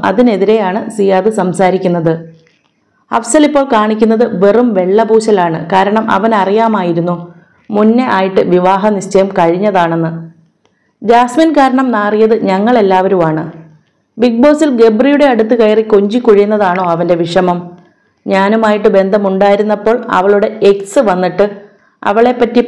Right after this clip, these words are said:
പച്ചയ്ക്ക് പലതും പറഞ്ഞപ്പോൾ ഇവനേക്കാളും വിഷമിച്ച ആളാണ് ഞാൻ. അതായത് സിയാദിന് മുൻപ്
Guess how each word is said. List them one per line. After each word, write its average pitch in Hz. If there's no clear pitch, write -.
പച്ചയ്ക്ക് 269
പലതും 196
പറഞ്ഞപ്പോൾ 185
ഇവനേക്കാളും 226
വിഷമിച്ച 196
ആളാണ് 180
ഞാൻ. 156
അതായത് 208
സിയാദിന് 208
മുൻപ് 196